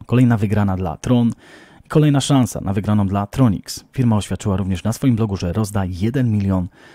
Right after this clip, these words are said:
T R X. Zainteresowani grą promocyjną muszą się zarejestrować przed pierwszym meczem Sportbet Special w niedzielę dwudziestego października. Następnie uczestnicy muszą postawić minimum trzysta tronów na mecz i muszą to robić codziennie, nie przegrywając.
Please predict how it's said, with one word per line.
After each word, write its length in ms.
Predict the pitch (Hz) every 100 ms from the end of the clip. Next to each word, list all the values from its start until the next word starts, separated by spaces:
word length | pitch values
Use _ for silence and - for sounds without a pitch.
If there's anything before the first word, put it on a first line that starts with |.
| - _
T 100 | 117
R 160 | 98 95
X. 380 | 78 - - - _ - - -
Zainteresowani 600 | 104 113 107 110 120 120
grą 160 | 110 135
promocyjną 520 | 151 131 - 127 98
muszą 220 | 90 127
się 140 | 110
zarejestrować 580 | 95 110 120 104 110 104
przed 160 | - 87
pierwszym 300 | 131 - 147
meczem 260 | 117 113
Sportbet 560 | 104 - 101 92 104 -
Special 640 | - - 135 113 95 80
w 80 | 98
niedzielę 280 | 107 104 107
dwudziestego 460 | - 123 135 113 101
października. 600 | 104 95 101 101 - - - - - -
Następnie 340 | - 156 156 151
uczestnicy 580 | 143 127 139 - 120 -
muszą 360 | 113 151 - 87
postawić 360 | 98 - 104 92
minimum 280 | 110 104
trzysta 460 | - 143 - 139 127 - _
tronów 440 | - 123 107 87 87
na 220 | 95 92
mecz 460 | 92 117 - - -
i 60 | 147
muszą 300 | 160 131 123
to 120 | 101
robić 280 | 98 98 -
codziennie, 520 | 113 92 101 80 65
nie 140 | 85
przegrywając. 720 | 101 104 98 101 110 85 -